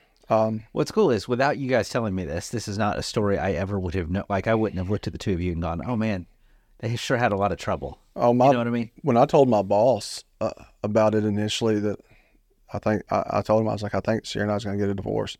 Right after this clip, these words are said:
Speaker 2: Yeah.
Speaker 1: He's like, "Man," he's like, "if y'all get a divorce, there's no hope for any of us."
Speaker 2: <laughs>
Speaker 1: Like, we, we did really good at putting on a, a fake persona.
Speaker 2: On a show.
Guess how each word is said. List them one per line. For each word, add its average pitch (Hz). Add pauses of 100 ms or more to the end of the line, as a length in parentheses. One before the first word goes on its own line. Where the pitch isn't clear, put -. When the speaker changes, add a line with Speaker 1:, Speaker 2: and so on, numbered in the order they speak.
(100)
Speaker 2:
Yeah. 101 (320)
Speaker 1:
He's 117
like, 107
"Man," 117
he's 123
like, 107
"if -
y'all 151
get 131
a 104
divorce, 107
there's 113
no 113
hope 107
for 101
any 127
of 98
us." -
Speaker 2:
<laughs> - (460)
Speaker 1:
Like, 139
we, 196
we 175
did 233
really 175
good 151
at -
putting 139
on 135
a, 117 (160)
a 165
fake 147
persona. 143
Speaker 2:
On 92
a 90
show. 85